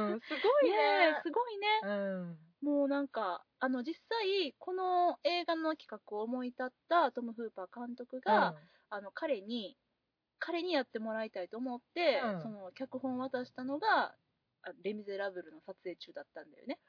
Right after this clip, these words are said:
Speaker 1: うん。そ-、その前に一回、あれで、えっと、ヘレン・ミレンさん主演の、
Speaker 2: うん。
Speaker 1: えっと、エリザベス
Speaker 2: うん。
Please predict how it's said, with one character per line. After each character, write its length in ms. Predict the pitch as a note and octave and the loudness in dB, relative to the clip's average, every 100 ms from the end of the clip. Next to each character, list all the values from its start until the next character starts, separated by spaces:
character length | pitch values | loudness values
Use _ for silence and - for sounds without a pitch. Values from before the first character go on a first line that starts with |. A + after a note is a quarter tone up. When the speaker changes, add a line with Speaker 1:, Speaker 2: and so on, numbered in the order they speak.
| - | -6
Speaker 1:
う 100 | G#3 | -4
ん。 400 | G3 F3 D#3 _ _ | -2 -4 -8 _ _
そ-、 120 | - G4 | -4 0
そ 140 | A#4 | 0
の 120 | A#4 | 0
前 220 | A#4 A#4 | -2 -2
に 100 | A#3+ | -2
一 60 | G3 | -4
回、 360 | - F#3+ F3+ F3 | 0 0 2 -2
あ 100 | F#3+ | -6
れ 100 | F#3+ | -2
で、 240 | F#3 - _ _ _ - | -2 -4 _ _ _ -10
え 40 | |
っ 40 | E3 | -8
と、 80 | F#3 | -6
ヘ 140 | B3 | -4
レ 180 | F4 G4 | -4 -4
ン・ 80 | F#4+ | -6
ミ 120 | F#4+ | -6
レ 220 | F4 A#3 | -4 -6
ン 120 | G3 F3 _ | -8 -12 _
さ 120 | E3+ | -10
ん 100 | D#3+ | -8
主 180 | E3 - | -10 -8
演 300 | F3 F3 F3+ | -6 -6 -8
の、 300 | C4 G4+ E4+ | -4 0 2
Speaker 2:
う 40 | D#4 | 0
ん。 160 | G#3+ - | -4 -10
Speaker 1:
え 140 | D#3 | -12
っ 40 | |
と、 180 | D#3 D3+ | -10 -8
エ 80 | D#3 | -6
リ 120 | F3 | -4
ザ 120 | F#3 | 0
ベ 120 | F3+ D#3+ | 0 -2
ス 280 | - B2 A#2 | -8 -10 -4
Speaker 2:
う 60 | |
ん。 180 | C4+ G3 | -6 -6